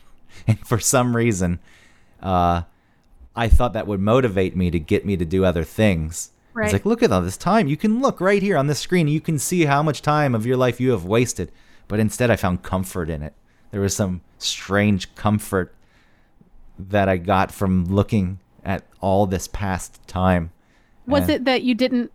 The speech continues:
Speaker 2: that, that was time when you weren't putting yourself out there?
Speaker 1: Yeah, I wasn't putting myself out there. I wasn't
Speaker 2: In
Speaker 1: doing
Speaker 2: danger?
Speaker 1: anything.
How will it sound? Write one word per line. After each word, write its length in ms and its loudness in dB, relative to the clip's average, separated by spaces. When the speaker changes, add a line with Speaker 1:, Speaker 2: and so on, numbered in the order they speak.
Speaker 2:
that, 340 -2
that 200 0
was 200 -2
time 400 0
when 180 0
you 160 -4
weren't 500 -6
putting 280 -2
yourself 500 -2
out 260 -8
there? 400 -8
Speaker 1:
Yeah, 100 2
I 40 2
wasn't 320 0
putting 180 0
myself 360 0
out 180 0
there. 120 0
I 40 0
wasn't 180 0
Speaker 2:
In 40 0
Speaker 1:
doing 100 0
Speaker 2:
danger? 240 0
Speaker 1:
anything. 220 -2